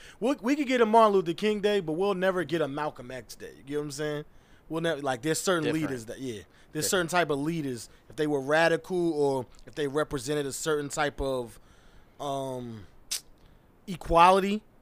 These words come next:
Speaker 1: because Martin Luther King was about equality, but at the same
Speaker 2: For
Speaker 1: time,
Speaker 2: everybody.
Speaker 1: he was for everybody. Whereas though they didn't wanna, you know, let Mar-, Mar-, um,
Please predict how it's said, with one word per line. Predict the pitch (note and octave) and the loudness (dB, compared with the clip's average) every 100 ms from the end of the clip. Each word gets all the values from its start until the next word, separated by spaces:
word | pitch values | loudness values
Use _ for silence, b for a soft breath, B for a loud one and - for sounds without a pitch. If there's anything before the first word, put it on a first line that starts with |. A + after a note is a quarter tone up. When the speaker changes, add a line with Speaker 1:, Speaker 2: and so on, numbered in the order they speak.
| - | -16
Speaker 1:
because | - E3+ | -6 -2
Martin | E3+ F#3 F#3+ | 2 2 0
Luther | E3 | -2
King | - G3 | -4 -2
was | F#3+ D#3 | -2 0
about | D#3 C#3+ | 0 0
equality, | - E3+ D#3+ C#3+ | 0 2 2 0
but | C3+ | -4
at | C3 | -6
the | B2+ | -8
same | - D3+ C#3+ | -8 -6 -4
Speaker 2:
For | |
Speaker 1:
time, | F#2+ D#3 D#3 C#3 | -2 -2 0 -2
Speaker 2:
everybody. | E2+ D#2+ B B B | -4 -8 B B B
Speaker 1:
he | E3+ E3 | -8 -2
was | D3 C3 | -2 -2
for | - C3 | -4 -4
everybody. | C3+ C#3+ C3+ B2+ B2 A#2+ | -4 -4 -4 -4 -4 -6
Whereas | A#2+ B2 B2 G2+ | -6 -6 -6 -6
though | C3 B2 A#2 A2 B B B - | -6 -4 -4 -8 B B B -6
they | C#3+ | -4
didn't | D3 C3+ | -2 -2
wanna, | C3+ C3 | -4 -6
you | B2 E3 | -6 -4
know, | B2+ | -4
let | B2 C3+ B2+ | -4 -4 -4
Mar-, | C3+ B2+ B2+ | -4 -4 -6
Mar-, | C3+ C#3+ - | -4 -2 -4
um, | B2+ A#2 G#2+ | -8 -10 -12